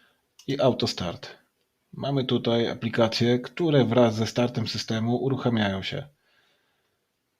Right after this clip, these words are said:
I na przykład z Microsoft Edge'a nie korzystam, to mogę wyłączyć. OneDrive, jak ktoś nie korzysta, też może wyłączyć. Microsoft Teamsa też,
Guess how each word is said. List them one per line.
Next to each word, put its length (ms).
I 80
na 100
przykład 440
z 40
Microsoft 560
Edge'a 380
nie 140
korzystam, 560
to 100
mogę 220
wyłączyć. 680
OneDrive, 720
jak 220
ktoś 260
nie 100
korzysta, 400
też 180
może 240
wyłączyć. 600
Microsoft 560
Teamsa 400
też, 420